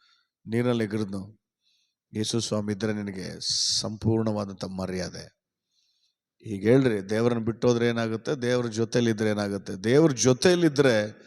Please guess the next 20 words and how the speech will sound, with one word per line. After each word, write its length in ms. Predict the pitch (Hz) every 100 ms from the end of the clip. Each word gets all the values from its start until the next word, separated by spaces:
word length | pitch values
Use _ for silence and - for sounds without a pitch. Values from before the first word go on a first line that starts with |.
| - _ - - -
ಸಮೃದ್ಧಿ 500 | 127 143 151 135 139
ಇರುತ್ತೆ. 540 | 131 123 117 104 107 - - _ _ 104
ದೇವ್ರ 280 | 139 160 151
ಜೊತೆಲಿದ್ರೆ 640 | 123 143 160 156 143 131
ವಾಗ್ದಾನಗಳಿರ್ತವೆ. 1500 | 120 98 113 139 120 139 135 135 123 110 120 110 98 - - _ _
ದೇವ್ರ 220 | 120 135 135
ಜೊತೆಲಿದ್ರೆ 540 | 120 120 127 120 117
ಮರ್ಯಾದೆ 560 | 107 104 107 113 110 104
ಇರುತ್ತೆ. 560 | 101 98 - 85 - _ _ _ _ 107
ದೇವ್ರ 300 | 127 175 165
ಜೊತೆಯನ್ನ 440 | 127 139 170 165
ಬಿಟ್ಟಂತ 380 | 151 147 147 135
ಪೇತ್ರನಿಗೆ 1120 | 123 - 175 202 196 175 156 127 117 - _ _ _ 104
ಏನ್ 240 | 135 196
ನಡೀತು? 400 | 180 165 143 127
ಒಂದ್ 260 | 107 120 131
ವೇಳೆ 180 | 143
ನೀನು 360 | 120 170 240 220
ದೇವರನ್ನ 380 | 196 185 175 156
ಬಿಟ್ಟೋಗೋದಕ್ಕೆ 840 | 156 151 147 143 127 127 104 -